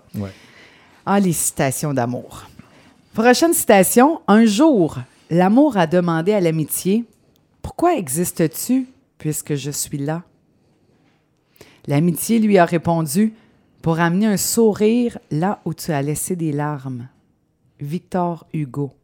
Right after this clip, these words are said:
Speaker 2: Oh, un jour, l'amour a demandé à l'amitié, « Pourquoi existes-tu ? Puisque je suis là. » L'amitié lui a répondu, « Pour amener un sourire là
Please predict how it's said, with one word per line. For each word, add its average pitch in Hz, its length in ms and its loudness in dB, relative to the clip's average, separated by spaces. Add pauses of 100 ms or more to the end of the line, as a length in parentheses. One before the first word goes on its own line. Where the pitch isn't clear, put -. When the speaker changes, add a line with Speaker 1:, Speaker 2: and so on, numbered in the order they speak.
(1300)
Speaker 2:
Oh, 143 680 -4 (100)
un 147 180 -4
jour, 220 260 -6
l'amour 170 340 -4
a 143 100 -8
demandé 160 540 -4
à 156 60 -6
l'amitié, « 143 560 -8
Pourquoi - 280 -8
existes-tu ? 151 600 -6
Puisque 208 300 -2
je 156 140 -4
suis - 260 -8
là. » 160 220 0 (420)
L'amitié 147 440 -4
lui 165 140 -4
a 147 40 -4
répondu, « 139 460 -12
Pour 143 180 -14
amener 147 280 -6
un 156 80 -8
sourire 180 640 -6
là 160 240 -6